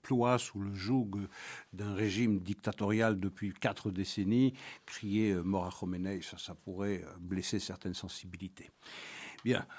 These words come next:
voilà, ça c'est les égouts sociaux comme on aime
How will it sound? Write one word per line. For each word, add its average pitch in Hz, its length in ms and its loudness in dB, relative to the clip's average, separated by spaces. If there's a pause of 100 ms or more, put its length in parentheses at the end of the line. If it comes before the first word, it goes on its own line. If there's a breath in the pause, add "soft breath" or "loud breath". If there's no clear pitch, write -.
(340 loud breath)
voilà, 110 220 0
ça 110 180 -2
c'est 98 460 0
les 98 220 4
égouts 107 180 2
sociaux 117 360 -4
comme 101 240 -2
on 101 160 2
aime 110 220 2